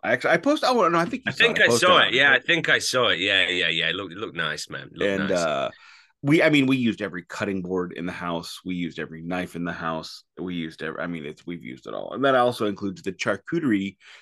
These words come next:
Speaker 1: tray before, for the, before, for the warm-up. But, uh, that is how I am doing. So,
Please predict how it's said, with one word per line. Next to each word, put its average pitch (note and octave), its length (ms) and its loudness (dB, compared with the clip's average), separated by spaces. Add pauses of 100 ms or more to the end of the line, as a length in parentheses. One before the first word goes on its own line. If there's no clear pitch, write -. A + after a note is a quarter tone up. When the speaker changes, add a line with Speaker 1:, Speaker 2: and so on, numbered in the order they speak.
(120)
Speaker 1:
tray F#2+ 500 0
before, E2+ 760 -6 (300)
for E2 100 -10
the, C#2+ 80 -14
before, - 420 -8 (160)
for C#2+ 300 -14 (280)
the F#2 80 -10
warm-up. F2 460 -6 (440)
But, F2+ 320 -6
uh, E2+ 260 -2
that G3 200 2
is F#3 120 -2
how C#3 300 -2
I G2+ 220 -4
am F2+ 280 -6
doing. D#2+ 380 -6
So, D2+ 320 -10